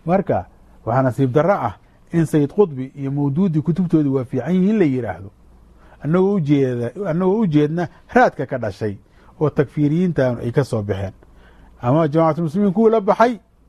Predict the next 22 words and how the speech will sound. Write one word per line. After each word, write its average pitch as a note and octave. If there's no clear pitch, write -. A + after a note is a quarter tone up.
oo D3+
wax D#3+
walba E3
waa D#3+
gaalo F3+
lahaa, G#3
iyo F3+
kuwaan F#3
la, E3
maaragtay, D3+
Islaamka D3+
dadka D#3
u F#3+
qiri D3
mayna A#2+
leh. G2
Oo C3+
hadda D3
dacwaan C3+
dadka B2+
gaarsiinayna A2+
leh. F#2